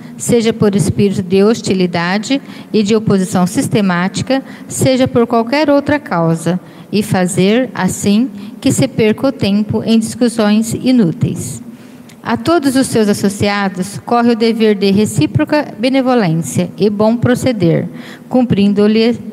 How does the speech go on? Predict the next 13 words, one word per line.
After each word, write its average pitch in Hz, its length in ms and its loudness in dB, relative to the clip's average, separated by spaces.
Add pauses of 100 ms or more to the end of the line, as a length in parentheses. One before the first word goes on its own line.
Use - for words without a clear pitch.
(500)
cumprindo-lhes, 240 1040 2 (120)
em 226 160 0
todas 285 320 0
as 247 100 2
circunstâncias, 226 960 0
colocar 240 560 0
o 233 40 0
bem 220 220 2
geral 214 560 0
acima 214 460 0
das 214 160 -2
questões 214 420 0
pessoais 214 760 -2